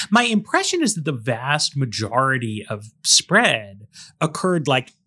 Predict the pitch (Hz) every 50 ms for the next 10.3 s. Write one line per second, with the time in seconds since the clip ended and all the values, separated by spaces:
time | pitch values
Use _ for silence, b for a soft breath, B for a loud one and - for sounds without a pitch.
0 | - - 175 202 214 - - - 196 170 160 151 135 135 117 - - - 120 113
1 | 110 113 135 156 160 170 170 165 170 170 170 180 175 - - 151 135 123 127 139
2 | 135 - - - - - - - - - - 151 143 135 127 120 117 117 123 _
3 | _ _ _ _ - - 240 262 - - - - 101 - - - _ - - -
4 | - - - 135 139 135 143 143 143 - 139 139 139 B B B B B B -
5 | 170 160 - - - - - - 196 196 - - 196 190 180 170 165 160 160 156
6 | 151 - - - 147 139 131 123 120 117 117 113 107 107 107 110 _ _ _ -
7 | - 170 170 160 160 143 156 151 127 - - 165 - 151 139 113 98 135 127 120
8 | 113 104 110 123 120 120 123 - 127 127 127 - - - - - 151 - - 185
9 | 170 - 160 131 - - 120 117 120 123 123 - - - - - 131 143 - -
10 | 175 160 - - - -